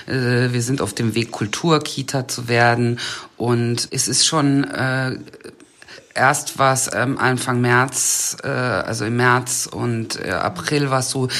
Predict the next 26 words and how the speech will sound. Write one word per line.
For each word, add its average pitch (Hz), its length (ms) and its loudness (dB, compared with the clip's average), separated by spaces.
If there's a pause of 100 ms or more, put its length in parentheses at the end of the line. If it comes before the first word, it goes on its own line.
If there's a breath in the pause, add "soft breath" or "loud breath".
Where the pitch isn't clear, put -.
(120 loud breath)
dass 127 220 -4
wir 156 100 4
so 147 160 0
wenig 135 300 2
Kinder 147 260 2
nehmen 143 600 4
durften. 160 760 0 (500 loud breath)
Und 127 580 0
dann 123 320 2
waren 123 280 2
die 123 120 -6
Kinos - 580 0
zu. 151 680 -2 (340 loud breath)
Und 127 600 0
das 123 120 0
ist 113 160 2
schon 135 160 0
ein 117 160 0
bisschen 127 360 0
so, 123 340 0
wie 117 140 -4
als 101 340 -4
wäre 123 200 0
uns - 640 -4
was - 200 -6
amputiert - 760 0